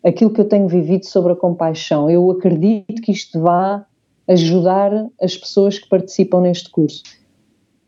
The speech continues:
Eu não estou à espera que elas me bajulem, que elas me reconheçam, que elas me validem, que elas,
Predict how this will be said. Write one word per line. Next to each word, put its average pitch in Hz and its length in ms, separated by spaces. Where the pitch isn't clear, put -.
Eu 196 120
não 208 100
estou 208 160
à 208 60
espera 208 480
que 214 100
elas 202 400
me 208 260
bajulem, 185 760
que 175 120
elas 156 240
me 156 120
reconheçam, 175 920
que 165 100
elas 151 240
me 147 120
validem, 160 800
que 160 120
elas, 151 720